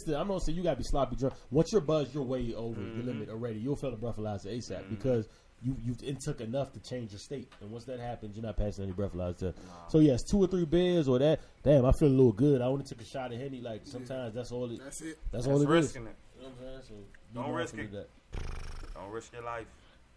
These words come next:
Speaker 3: Hey, how y'all feel? Would y'all be, um, have y'all come to the realization that Donald Trump might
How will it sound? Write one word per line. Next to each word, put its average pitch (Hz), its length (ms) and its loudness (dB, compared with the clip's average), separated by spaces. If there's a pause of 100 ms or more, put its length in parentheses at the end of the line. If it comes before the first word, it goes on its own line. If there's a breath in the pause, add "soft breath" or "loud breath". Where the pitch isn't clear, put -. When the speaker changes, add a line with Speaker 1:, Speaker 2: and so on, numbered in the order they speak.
Speaker 3:
Hey, 147 200 -2 (160)
how 196 140 -2
y'all 220 160 2
feel? 180 280 2
Would 185 160 0
y'all 302 120 4
be, 240 160 -4
um, 170 340 2 (340)
have 196 120 -10
y'all 254 140 -6
come 226 200 -6
to 190 80 -6
the 175 60 -4
realization 170 460 -4
that 147 100 -10
Donald 160 300 -8
Trump 156 200 -8
might 156 120 -8